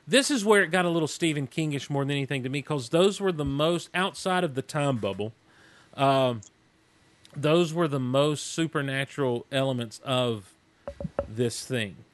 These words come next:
Everything else was just kinda like this, the past being a force, this, this moment in time that had happened being a force that was doing everything it could to stop the anomaly, almost like a,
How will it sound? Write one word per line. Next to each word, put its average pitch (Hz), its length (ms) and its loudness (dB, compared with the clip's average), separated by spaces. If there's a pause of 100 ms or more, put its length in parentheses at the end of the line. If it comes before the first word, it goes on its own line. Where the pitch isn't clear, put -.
(100)
Everything 190 500 2
else 180 280 2
was 135 120 -2
just - 260 -6
kinda 147 220 0
like 135 360 -2
this, 127 380 -4 (1300)
the 151 200 0
past 170 640 2
being 151 260 0
a 135 100 0
force, 120 560 0
this, 147 260 0
this 127 320 -4
moment 160 380 2
in 143 100 -4
time 151 300 -2
that 131 140 -6
had 123 140 -4
happened 127 720 0 (1080)
being 156 300 0
a 135 80 2
force 156 460 4
that 147 160 -2
was 127 180 -2
doing 143 300 0
everything 143 580 -2
it 123 140 -8
could 143 260 -2
to 131 80 -6
stop 139 440 -2
the 131 140 -2
anomaly, 120 600 -4
almost 127 500 -2
like 131 280 -2
a, 110 360 0